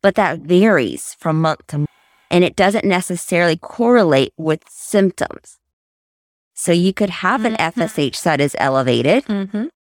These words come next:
Speaker 1: and you might not have any symptoms.
Speaker 2: Right.
Speaker 1: So I, again, what am I, what my job in,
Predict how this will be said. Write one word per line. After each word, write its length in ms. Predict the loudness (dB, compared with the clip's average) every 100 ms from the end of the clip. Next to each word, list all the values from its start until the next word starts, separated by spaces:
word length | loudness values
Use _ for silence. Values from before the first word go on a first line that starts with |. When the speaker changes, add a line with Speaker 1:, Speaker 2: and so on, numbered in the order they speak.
| _ _ _ _
Speaker 1:
and 160 | 2 4
you 80 | 4
might 200 | 2 0
not 160 | -2
have 160 | 0 2
any 280 | 4 2 0 -6
symptoms. 760 | -10 0 0 2 -2 -4 -10 -12
Speaker 2:
Right. 120 | -2
Speaker 1:
So 280 | 2 2 2 0
I, 140 | -2 -4 -4
again, 280 | 0 2
what 400 | 0 0 0 2
am 120 | 2 2
I, 300 | 2 0 -2 -4
what 160 | -4
my 280 | -2 0 0
job 280 | 2 0 0
in, 140 | -6